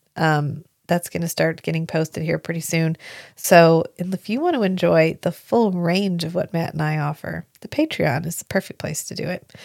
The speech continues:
Um, there's a dollar tier. What's a dollar? I always say that, but come on, what's a dollar? And then there's a five dollar tier, which gets you access to the Discord. It's the Night Nights. So if you wanna be a Night Night, hop on over to our Patreon. I try to put a link to both in all of our show notes. So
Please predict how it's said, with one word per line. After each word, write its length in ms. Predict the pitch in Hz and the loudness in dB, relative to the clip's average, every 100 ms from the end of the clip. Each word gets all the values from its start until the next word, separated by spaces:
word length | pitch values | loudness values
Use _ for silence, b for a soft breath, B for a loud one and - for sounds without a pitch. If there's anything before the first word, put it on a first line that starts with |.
| B B B | B B B
Um, 240 | 185 185 160 | 6 6 6
there's 160 | 262 | 6
a 100 | 415 | 6
dollar 360 | - 160 170 180 | 4 2 4 2
tier. 440 | 175 175 180 202 - | 0 0 0 0 -8
What's 180 | - | -10
a 40 | - | -8
dollar? 400 | - 165 160 - _ | -6 -8 -10 -14 _
I 60 | 208 | 2
always 180 | 196 180 | 4 4
say 160 | 170 | 2
that, 180 | 160 151 | 0 -2
but 120 | 180 | -4
come 180 | - 170 | -8 -12
on, 160 | - - | -12 -16
what's 220 | 175 - | -14 -10
a 40 | - | -8
dollar? 440 | - - - - _ - | -6 -6 -6 -8 _ -2
And 200 | - 190 | 4 6
then 160 | 190 190 | 6 6
there's 180 | 185 165 | 4 2
a 60 | |
five 260 | - 151 143 | 2 2 2
dollar 240 | 123 151 | 0 -2
tier, 320 | 156 147 156 - - | -4 -4 -6 -8 -8
which 200 | 180 - | -8 -6
gets 200 | 175 - | -8 -6
you 80 | - | -4
access 340 | 165 - 185 | -4 -4 -6
to 120 | - 185 | -4 -6
the 80 | |
Discord. 560 | 185 180 - - 160 180 | -2 -4 -2 -2 -2 -2
It's 160 | - - | -10 -10
the 120 | - | -4
Night 300 | 185 202 214 | 0 0 0
Nights. 480 | 170 240 - - - | 2 4 4 0 -4
So 140 | - 196 | -2 -2
if 100 | 233 | -2
you 120 | 302 | -2
wanna 180 | 392 208 | -2 -2
be 140 | 170 | -2
a 40 | |
Night 260 | 151 147 - | 0 -2 -2
Night, 300 | 151 185 220 - | -2 -2 -4 -18
hop 240 | - 339 339 | -14 -6 -2
on 120 | 320 | 0
over 180 | 311 302 | 0 2
to 80 | 294 | 2
our 120 | 285 | 0
Patreon. 540 | - 320 - 165 175 - B B - | -2 -4 -2 0 -2 -4 B B 4
I 60 | |
try 200 | - 277 | 6 6
to 80 | 269 | 4
put 160 | 247 196 | 4 4
a 60 | |
link 220 | 185 180 | 4 0
to 80 | - | 0
both 280 | 180 170 170 | 2 2 2
in 80 | 160 | -2
all 200 | 143 160 | 0 0
of 80 | 135 | 0
our 80 | |
show 180 | 143 110 | -4 -6
notes. 400 | 85 - - - - | -8 -12 -14 -14 -8
So 320 | - 139 | -4 -4